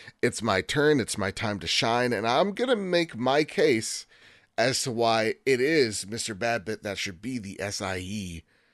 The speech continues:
chairman going forward. Open the doors, and I go, "All right, this is how we're going to, not, w-, this is how we're gonna win the war. 'Cause I'm a wartime C E O." Okay?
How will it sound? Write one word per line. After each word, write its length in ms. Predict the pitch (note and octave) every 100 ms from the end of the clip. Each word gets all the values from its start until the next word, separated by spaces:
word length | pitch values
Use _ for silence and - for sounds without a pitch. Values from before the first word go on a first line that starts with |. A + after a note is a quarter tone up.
| _ -
chairman 580 | - C#3 A#2+ F2 C2 - -
going 300 | F#2 E2 D2
forward. 500 | - A#1 G1+ G1+ - _ _ _ _ _ _ _ _ _ _ _ -
Open 260 | E3 G3 G3
the 80 | E3
doors, 480 | C3+ B2+ A#2 A#2 - -
and 120 | G#2+
I 80 | G#2+
go, 420 | G#2 G2 F#2+ F2 _ _ _ -
"All 100 | G2
right, 240 | G2 D#2 - _ _
this 240 | B2+ D3 F3
is 120 | F3
how 160 | D#3+ B2+
we're 100 | G2
going 260 | G2 F#2+
to, 200 | E2+ E2 - _ _ -
not, 280 | F#3 G#3 - _ _ _ _ _ -
w-, 160 | C3+ - -
this 160 | A#3
is 60 | -
how 140 | F#3
we're 100 | D3 B2
gonna 160 | G2+
win 200 | F2+ F2+
the 100 | C2+
war. 360 | C2+ B1+ - - - _ _ _ _ _ -
'Cause 100 | C#3+
I'm 140 | D#3+
a 60 | B2+
wartime 500 | G#2 F#2 F2+ - -
C 180 | - E2
E 160 | F2+ A#1
O." 120 | - - _ _ _ _ _ _ _ - -
Okay? 440 | A2 - G#2 G#2+